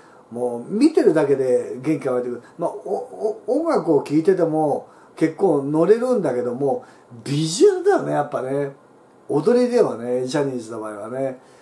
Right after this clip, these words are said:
あ、すげえなーと思って。で、最近のジャニーズ見てると、ないじゃん、そういうのが。あの、昭和の時代みたいなね、ああいうすごいのが、まあ、ないわけじゃんね。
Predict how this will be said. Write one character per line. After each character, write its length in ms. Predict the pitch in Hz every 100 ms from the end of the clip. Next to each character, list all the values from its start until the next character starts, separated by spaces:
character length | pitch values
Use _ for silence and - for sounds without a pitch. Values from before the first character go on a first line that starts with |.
| - -
あ、 140 | 123
す 280 | - - 143
げ 200 | 240 262
え 40 |
な 460 | 196 165 160 160 170
ー 60 | 165
と 80 |
思 140 | 139 120
っ 40 |
て。 380 | - 135 123 107 - 185
で、 160 | 202
最 260 | 202 196 214
近 120 | 262 - - -
の 60 | 214
ジ 80 | - -
ャ 120 | 233 165
ニ 80 |
ー 40 | 143
ズ 220 | - 151
見 60 | 151
て 80 | 143
る 60 |
と、 260 | 123 131 - - - 156
な 160 | 285
い 100 | 294
じ 100 | 147
ゃ 100 | 123
ん、 80 | 123
そ 140 | 139
う 20 | 151
い 40 |
う 20 |
の 120 | 147
が。 220 | 127 110 - - _ - _ -
あ 80 | 135
の、 540 | 131 131 127 123 120 - - - _ _ _ _ _
昭 200 | - 160
和 100 | 156
の 140 | 147
時 140 | 143 135
代 140 | 143
み 120 | 143
た 140 | 139 104
い 40 |
な 140 | 98 113
ね、 280 | 151 147 -
あ 140 | 151
あ 80 | 160
い 80 | 160
う 600 | 165 156 156 147 143 143 - - - _ _ _ _ _
す 300 | - - 135
ご 140 | 170
い 80 | 190
の 140 | 135 110
が、 240 | 107 104 113
ま 100 | 117
あ、 40 |
な 140 | 131 196
い 80 |
わ 120 | 143 113
け 120 | 110
じ 100 | 107
ゃ 160 | 90 85 104
ん 40 | 120
ね。 280 | 117 110